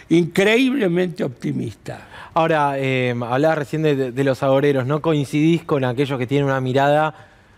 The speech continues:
Speaker 2: más crítica respecto de, por lo menos, el ritmo o la velocidad o la falta de discusiones, eh, de carácter distributivo?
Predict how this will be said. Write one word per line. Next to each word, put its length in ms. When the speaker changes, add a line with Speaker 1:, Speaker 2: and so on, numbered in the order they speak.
Speaker 2:
más 280
crítica 440
respecto 460
de, 180
por 400
lo 140
menos, 340
el 100
ritmo 380
o 80
la 140
velocidad 680
o 120
la 100
falta 240
de 80
discusiones, 760
eh, 160
de 140
carácter 360
distributivo? 640